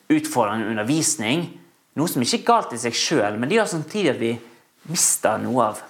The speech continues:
poenget. For disse historiene om alle disse detaljene i Jesus sitt liv,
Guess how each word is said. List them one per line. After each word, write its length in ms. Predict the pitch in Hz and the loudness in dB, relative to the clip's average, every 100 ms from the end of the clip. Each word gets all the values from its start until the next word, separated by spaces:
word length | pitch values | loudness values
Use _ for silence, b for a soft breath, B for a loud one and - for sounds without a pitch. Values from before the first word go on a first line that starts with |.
| - | -2
poenget. 400 | 113 117 95 - _ _ _ B B B | -2 0 -6 -16 _ _ _ B B B
For 140 | - | 0
disse 260 | 339 - 233 143 - - | 2 4 2 0 -6 -6
historiene 760 | 151 - 285 220 135 110 104 | -2 0 0 0 -2 -4 -4
om 80 | 101 | -2
alle 160 | 147 196 | 0 2
disse 180 | - 170 | 0 -4
detaljene 640 | - - 254 185 104 104 | -8 -4 -2 0 -2 -2
i 80 | 107 | 0
Jesus 300 | 147 139 - | 0 0 -4
sitt 160 | 82 - | -6 -6
liv, 260 | 80 - | -6 -6